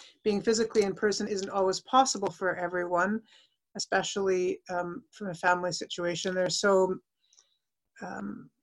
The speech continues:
so, so sort of online way of participation in community decision makings would actually be great." Totally, totally, totally. Um,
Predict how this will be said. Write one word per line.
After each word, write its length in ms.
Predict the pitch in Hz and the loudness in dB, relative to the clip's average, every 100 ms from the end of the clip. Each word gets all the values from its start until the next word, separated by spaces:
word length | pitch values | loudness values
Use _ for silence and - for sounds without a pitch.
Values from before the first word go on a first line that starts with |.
| _ - | _ -2
so, 240 | - 220 | 6 6
so 480 | - 240 233 226 220 | 6 6 10 10 10
sort 200 | - 214 | 8 4
of 80 | 202 | 6
online 480 | 208 214 202 202 | 6 6 6 6
way 120 | 196 190 | 6 4
of 80 | |
participation 720 | - - 185 - 196 190 185 | 2 -6 -4 -2 2 0 0
in 120 | 185 175 | -4 -4
community 300 | 202 190 185 | -2 -2 -2
decision 420 | - 185 175 185 | -2 -2 -2 -4
makings 340 | 170 185 165 | -4 -4 -4
would 140 | 190 180 | 0 0
actually 240 | 175 170 | 0 -4
be 100 | 170 | -4
great." 320 | 160 156 147 - _ | -2 -4 -4 -10 _
Totally, 560 | - 226 208 185 143 147 _ - - _ - | -2 4 4 4 0 -8 _ -20 -20 _ -2
totally, 320 | 196 185 175 | 0 2 0
totally. 500 | 170 165 156 151 156 - | -2 -4 -4 -6 -8 0
Um, 300 | 170 165 | 0 0